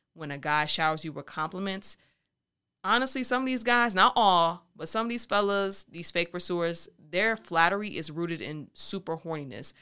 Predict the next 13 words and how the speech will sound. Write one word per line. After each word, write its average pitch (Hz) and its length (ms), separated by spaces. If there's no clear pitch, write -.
Like, - 160
you're 285 80
not 320 160
even 190 160
that 165 180
pretty 190 240
to 165 140
him. 151 260
You 208 160
just 240 200
a 160 60
cum 175 280
bucket 160 500